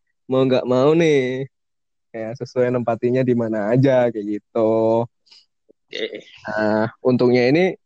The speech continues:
Speaker 1: saya sendiri, gua, gua sendiri ini penempatan di Ambon. Nah, kalau Mas Dedi nih gimana nih? Kok bisa sampai ke timur Indonesia
Speaker 2: Wah.
Speaker 1: nih gimana, gimana?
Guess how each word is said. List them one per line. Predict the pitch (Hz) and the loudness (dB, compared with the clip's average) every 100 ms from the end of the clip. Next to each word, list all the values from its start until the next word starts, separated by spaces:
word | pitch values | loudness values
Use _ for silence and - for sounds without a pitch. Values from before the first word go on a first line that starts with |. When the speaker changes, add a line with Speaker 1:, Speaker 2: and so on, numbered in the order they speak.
| _ _ _ _ _ _ _ _ | _ _ _ _ _ _ _ _
Speaker 1:
saya | _ - 139 147 143 | _ -2 2 4 2
sendiri, | - 123 117 135 160 | 0 0 2 4 2
gua, | 135 131 | 2 2
gua | 120 120 | 2 0
sendiri | 113 120 113 120 | 0 0 2 4
ini | 147 | 2
penempatan | 170 120 110 110 135 | 0 -2 -2 -2 -2
di | 123 | 0
Ambon. | 98 113 120 120 113 113 110 131 - _ _ _ _ _ _ _ | -2 0 2 2 0 -2 -8 -14 -18 _ _ _ _ _ _ _
Nah, | 156 165 143 | -2 -2 0
kalau | 151 147 | 2 2
Mas | 156 | 0
Dedi | 151 151 160 | 0 2 4
nih | 185 196 | 4 4
gimana | 160 160 151 | 4 4 2
nih? | 131 127 | 0 2
Kok | 135 | 0
bisa | 143 160 | 2 0
sampai | 147 143 143 | 0 0 0
ke | 143 | 0
timur | 147 143 143 | 2 2 4
Indonesia | 139 135 139 151 | 4 2 2 0
Speaker 2:
Wah. | 143 | -2
Speaker 1:
nih | - | -2
gimana, | 131 127 120 | -4 -2 0
gimana? | 120 110 | -2 -4